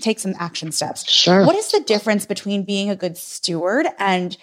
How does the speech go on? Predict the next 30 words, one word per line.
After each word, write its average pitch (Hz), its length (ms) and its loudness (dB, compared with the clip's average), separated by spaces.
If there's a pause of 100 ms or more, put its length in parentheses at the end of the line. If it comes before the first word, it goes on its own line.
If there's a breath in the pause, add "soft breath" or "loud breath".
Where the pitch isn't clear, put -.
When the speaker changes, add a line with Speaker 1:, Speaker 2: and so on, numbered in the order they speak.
Speaker 2:
Mm-hmm. 175 260 4
Speaker 1:
and 196 300 2
Speaker 2:
Mm-hmm. 151 320 6
Speaker 1:
taking 226 320 2
action 180 340 0
on 240 80 4
the 214 80 0
things 196 360 -2
that 196 100 4
are 165 340 0 (240)
necessary 269 680 0
and 185 200 2
striving? - 720 -2
How 185 160 -4
do 302 80 2
you 349 80 4
start 277 280 0
to, 226 80 -8
how 233 120 0
can 392 160 -4
you 339 100 2
Speaker 2:
Yeah. 151 200 6
Speaker 1:
differentiate, 202 400 2
like, 175 160 2
when 180 280 0
have 330 120 4
I 349 80 4
crossed - 400 0
over 190 280 4
from 180 320 2